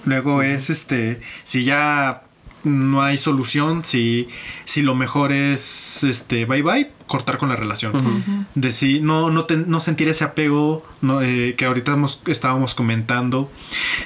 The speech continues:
Speaker 1: de, de es que lo quiero, es que lo amo. No, no, no, no. Si te está causando, eh, una afectación, si no estás feliz ahí, corta, vete.
Speaker 2: Ujú.
Speaker 1: No está, nadie está,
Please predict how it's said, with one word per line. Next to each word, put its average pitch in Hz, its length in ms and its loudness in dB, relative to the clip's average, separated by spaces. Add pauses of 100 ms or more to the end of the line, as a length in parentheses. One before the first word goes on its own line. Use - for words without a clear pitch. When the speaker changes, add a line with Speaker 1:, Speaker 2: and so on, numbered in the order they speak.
Speaker 1:
de, 117 840 0
de 123 80 0
es 117 120 0
que 147 120 0
lo 123 160 -2
quiero, 147 200 2
es 143 100 -4
que 147 100 0
lo 131 160 2
amo. 143 280 2
No, 175 160 2
no, 208 140 2
no, 220 160 4
no. 247 240 2 (220)
Si - 160 -2
te 143 100 -2
está 226 540 0 (140)
causando, 175 840 0 (340)
eh, 160 360 2
una 175 200 2
afectación, 170 680 0 (280)
si - 180 0
no 151 100 2
estás 202 280 -2
feliz 170 300 2
ahí, 160 340 0 (720)
corta, 196 520 -2 (380)
vete. 147 580 -2 (360)
Speaker 2:
Ujú. 139 100 2
Speaker 1:
No 151 220 4
está, 202 420 -2
nadie 175 320 2
está, 185 680 2